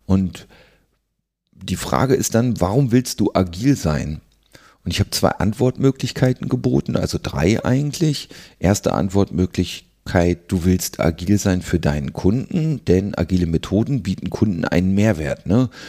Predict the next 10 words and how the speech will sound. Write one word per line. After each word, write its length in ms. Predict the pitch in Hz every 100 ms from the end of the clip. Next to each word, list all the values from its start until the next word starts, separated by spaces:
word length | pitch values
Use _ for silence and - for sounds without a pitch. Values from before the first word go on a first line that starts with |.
| - -
Flexiblere 800 | - 110 - 117 120 110 101 98
und 180 | 85 82
schnellere 360 | - 82 80
Anpassungen 580 | - 120 107 104 - 107
und 160 | 120 151
so 100 | 107
weiter 320 | 101 95 92
und 160 | - 92
so 120 | 92
fort. 420 | - 73 73 -